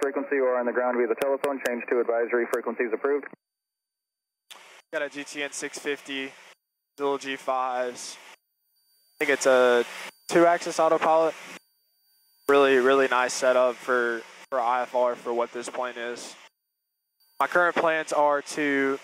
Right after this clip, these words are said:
Speaker 2: get my commercial. I don't know if I'm gonna go airlines. I don't think I will. So a little fun fact that a lot of people, if you're not in the aviation world, don't know that just because you're a commercial pilot doesn't mean that you're going airlines.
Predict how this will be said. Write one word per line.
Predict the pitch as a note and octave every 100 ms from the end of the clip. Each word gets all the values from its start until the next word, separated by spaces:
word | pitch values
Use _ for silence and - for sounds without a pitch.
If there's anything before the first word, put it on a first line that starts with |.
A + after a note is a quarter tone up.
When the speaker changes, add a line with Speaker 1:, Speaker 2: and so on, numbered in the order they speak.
| - - _
Speaker 2:
get | D3
my | C#3
commercial. | - C#3 C#3+ C#3 C#3+ C3+ - - -
I |
don't | C3+ C#3
know |
if | C3 C3+
I'm |
gonna | C#3+ C#3
go | C3+
airlines. | B2+ C3+ C3+ C3+ C3+ - - - - _ _ _ _ _ _ _ _ _ _ _ _ _ _
I | C#3+
don't | C#3
think | C#3+
I | B2+
will. | C3 C3 B2+ B2 - - _ _ _ _ _ _ _ _ _ _ _ _ _ _ -
So | D3+
a |
little | D3+ C#3
fun | D3 C#3+
fact | - C#3 C3+
that | C3+
a | C3
lot | C3 C3
of | C3
people, | C#3+ C#3 C3
if | B2
you're | C3
not | B2 B2
in | B2
the |
aviation | A#2+ B2 B2 A#2+ A#2 B2
world, | B2 B2 A#2+
don't | C3+ B2+ A#2
know | B2 B2 A#2+
that | A#2 A#2 A#2 -
just | F3 F3
because | E3 E3 D#3 C#3
you're | C3+
a |
commercial | - C3+ C#3+ C#3+ C3+
pilot | - C3 A#2+ B2+
doesn't | C#3 B2 A#2 C3
mean | C3
that | A#2+
you're | A#2 B2
going | A#2 A#2
airlines. | A#2 A2+ A2 G#2+ -